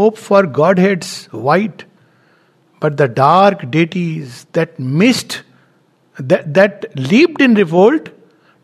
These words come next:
to find what the white gods had mi-, missed, they too are safe।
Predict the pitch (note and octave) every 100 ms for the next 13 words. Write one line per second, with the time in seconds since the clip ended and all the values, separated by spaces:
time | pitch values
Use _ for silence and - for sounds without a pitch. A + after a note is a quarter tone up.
0 | - A#3+ - G#3 D4 F4+ C#4+ B3+ A3 E3+
1 | G3 D4+ G3+ D3+ A3 D#4 - A#3 F3 F#3+
2 | C#3 - F3 F#3+ - - - _ _ _
3 | _ _ _ _ _ _ - - B2 F3+
4 | F3 F#3 D3 C#3+ - - C#3+ B2 A#2 -
5 | _